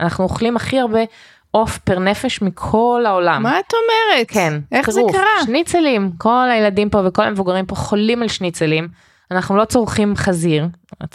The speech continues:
Speaker 1: הישראלים, אז זה מין, אה, מפצה על זה.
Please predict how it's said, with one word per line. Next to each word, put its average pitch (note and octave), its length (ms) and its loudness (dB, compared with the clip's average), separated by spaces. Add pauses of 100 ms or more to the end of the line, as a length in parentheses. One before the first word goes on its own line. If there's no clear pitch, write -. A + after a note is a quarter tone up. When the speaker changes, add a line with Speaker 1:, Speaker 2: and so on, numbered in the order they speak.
Speaker 1:
הישראלים, D#3 840 -2
אז G3+ 160 -2
זה A3 420 0
מין, C4 340 -4
אה, C4 160 -6
מפצה A#3+ 520 -2
על F3 120 2
זה. C#3+ 240 0